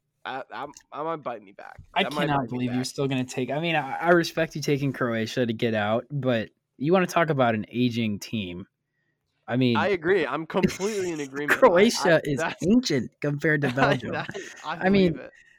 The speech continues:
Speaker 2: I, like, i-, and not to, like, Croatia has a bunch of great young players. I mean, a couple in, I mean, a couple in, in general, you know, playing for D-, Dinamo Zagreb, who have, you know, made some actual great waves in international, or in, uh,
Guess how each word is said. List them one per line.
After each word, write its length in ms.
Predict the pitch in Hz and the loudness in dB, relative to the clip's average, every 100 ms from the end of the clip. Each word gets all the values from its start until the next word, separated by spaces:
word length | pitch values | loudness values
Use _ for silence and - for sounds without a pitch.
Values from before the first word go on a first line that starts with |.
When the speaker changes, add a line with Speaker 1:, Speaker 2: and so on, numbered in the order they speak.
| _ | _
Speaker 2:
I, 200 | - 233 175 | 6 6 8
like, 260 | 170 - - 185 | 4 4 -8 -8
i-, 120 | 175 - | -6 0
and 280 | 190 165 190 | 2 2 4
not 220 | 196 202 | 4 4
to, 100 | 165 | 4
like, 140 | 135 | 4
Croatia 340 | 160 175 202 165 | 6 6 6 4
has 200 | 147 127 | 4 4
a 40 | |
bunch 220 | 120 123 | 2 0
of 100 | 104 | -4
great 300 | - 110 107 | -2 -2 0
young 220 | 110 110 | -2 -4
players. 480 | 101 107 110 110 - | -2 -2 0 -2 -2
I 60 | 117 | -2
mean, 340 | 117 110 107 - _ _ _ _ _ - | 0 0 -2 -8 _ _ _ _ _ -10
a 100 | - | -6
couple 320 | 131 143 131 127 | 2 4 4 4
in, 260 | 117 107 | 4 0
I 60 | 113 | 0
mean, 240 | 113 107 | 0 0
a 120 | 110 113 | -4 -4
couple 260 | 135 123 | -2 -2
in, 180 | 107 98 - | -2 -4 -6
in 140 | 107 | -6
general, 280 | 107 107 101 | -4 -4 -4
you 80 | 101 | -6
know, 60 | |
playing 260 | - 120 113 | -6 -6 -4
for 120 | 117 | -6
D-, 100 | 110 - 104 | -6 -8 -4
Dinamo 240 | 117 110 | -2 -2
Zagreb, 520 | 101 107 107 98 95 | -2 -2 -2 -2 -6
who 140 | 104 104 | -6 -6
have, 260 | 98 - _ | -8 -10 _
you 80 | 101 | -12
know, 100 | 92 - | -12 -8
made 240 | 117 117 | -4 -4
some 140 | - 113 | -4 -6
actual 320 | 107 113 101 - | -6 -8 -10 -6
great 280 | 110 110 - | -4 -4 -4
waves 500 | 101 104 101 - - - | -2 -2 -4 -8 -10 -10
in 180 | 104 | -8
international, 800 | 98 104 101 101 - 101 95 101 - | -6 -6 -8 -8 -8 -6 -6 -8 -10
or 140 | 120 110 | -8 -4
in, 200 | 107 101 | -4 -4
uh, 260 | 92 92 | -4 -6